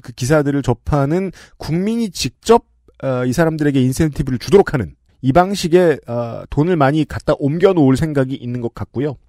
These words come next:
언론개혁의 안전핀을 이렇게 하나 뽑았습니다.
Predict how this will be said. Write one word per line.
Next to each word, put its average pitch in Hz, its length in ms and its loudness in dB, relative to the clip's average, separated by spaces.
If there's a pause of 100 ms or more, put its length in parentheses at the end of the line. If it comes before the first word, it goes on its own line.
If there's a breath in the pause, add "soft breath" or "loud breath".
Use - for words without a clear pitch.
(420)
언론개혁의 208 600 4
안전핀을 196 560 0
이렇게 165 220 -2
하나 202 140 2
뽑았습니다. 175 800 0